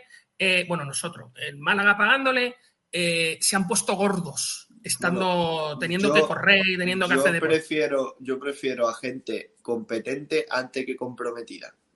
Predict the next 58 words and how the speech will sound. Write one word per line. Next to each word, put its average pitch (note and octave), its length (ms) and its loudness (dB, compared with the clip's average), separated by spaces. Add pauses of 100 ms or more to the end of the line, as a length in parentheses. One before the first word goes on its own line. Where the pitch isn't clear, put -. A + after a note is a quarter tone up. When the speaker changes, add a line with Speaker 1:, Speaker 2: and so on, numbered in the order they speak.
(140)
Speaker 2:
¿ok? - 160 -4 (100)
Speaker 1:
Mira, G3 200 10
Speaker 2:
Y C#3+ 40 8
la, B2+ 260 4
la C#3 160 4
Speaker 1:
ah, - 80 6
pues E3 120 2
yo D#3 60 -6
Speaker 2:
mezcla, - 180 6
Speaker 1:
al D3 100 -2
Speaker 2:
la C#3+ 140 6
Speaker 1:
revés, D#3+ 200 0
yo E3+ 80 0
Speaker 2:
mezcla, - 20 6
Speaker 1:
al E3+ 140 2
Speaker 2:
la E3+ 120 6
Speaker 1:
revés. E3 300 0
Speaker 2:
mez-, - 20 -20 (500)
la, B2+ 280 -2
no, C#3 140 -8
Speaker 1:
Yo D#3+ 60 -2
Speaker 2:
no, E3+ 80 2
Speaker 1:
al F#3 80 0
Speaker 2:
la G3+ 160 2
Speaker 1:
revés. C3 80 -8 (220)
Speaker 2:
mez-, - 140 -20
yo C3+ 280 -2
la C3+ 180 0
mezcla, G3+ 600 -6 (120)
o A#2+ 340 -6 (140)
es C#3 160 2
lo, C#3+ 220 2
evidentemente C#3+ 600 0
lo D#3 100 2
que C3+ 80 -4
todos C#3+ 200 2
queremos, B2+ 380 -4 (520)
pero B2 520 0
el F3 100 6
Speaker 1:
Ignacio, F3+ 220 8
Speaker 2:
Málaga F#3+ 160 6
necesita D#3 340 2
Speaker 1:
Ignacio. F#3+ 160 4
Speaker 2:
profesionales. D3 1000 2 (220)
Y E3 160 4
a, D#3 60 12
Speaker 1:
Escúchame. C3+ 160 -2
Speaker 2:
y D3 80 -2
a, D3 180 2
y D#3 100 -2
Ale, D#3 380 -2
y, C3+ 220 -4
perdón, C#3 440 -6
eh, A#2 460 -4 (160)
Ale C#3+ 200 -2
Benítez C#3 460 -4
es C3 320 -6
un C#3+ 260 -8